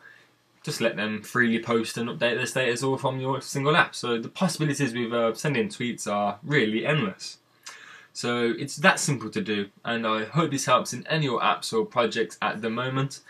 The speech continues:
Make sure you go check out all our apps which are currently on the App Store.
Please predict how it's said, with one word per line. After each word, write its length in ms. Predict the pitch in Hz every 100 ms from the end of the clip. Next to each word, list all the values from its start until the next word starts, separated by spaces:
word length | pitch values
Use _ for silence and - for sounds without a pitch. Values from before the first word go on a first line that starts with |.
| - - -
Make 220 | 139 175
sure 120 | 170 165
you 140 | 151
go 100 | 151
check 220 | 147 147
out 140 | 135 151
all 180 | 151
our 100 | 135
apps 240 | 131 131 -
which 160 | 117
are 40 | -
currently 360 | - 151 123
on 80 | 113
the 80 | 113
App 160 | - -
Store. 340 | 139 131 131